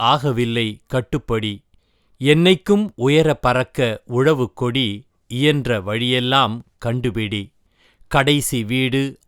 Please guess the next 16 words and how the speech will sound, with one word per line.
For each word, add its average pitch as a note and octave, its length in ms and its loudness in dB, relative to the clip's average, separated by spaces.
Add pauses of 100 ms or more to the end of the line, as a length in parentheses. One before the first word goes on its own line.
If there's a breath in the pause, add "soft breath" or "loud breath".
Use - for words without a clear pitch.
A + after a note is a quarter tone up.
ஆறு C3+ 320 4
அடி, A2+ 280 -2 (460)
அதை B2 260 0 (180)
கடந்து C3 460 -2
போவது A2 460 -2 (220)
யாரடி? A2 560 0 (600)
கரியம் E3+ 440 4
வைரமும் C3 560 2 (220)
உன் B2+ 280 -2
கணக்கில் C3 580 -2
ஒன்று, A2 380 -4 (360)
புரியா C3+ 400 2 (160)
உளவியலில் A#2 720 -2 (220)
நான் A2 280 -2 (100)
அறிந்த B2+ 420 -2
சான்று. G#2 500 -4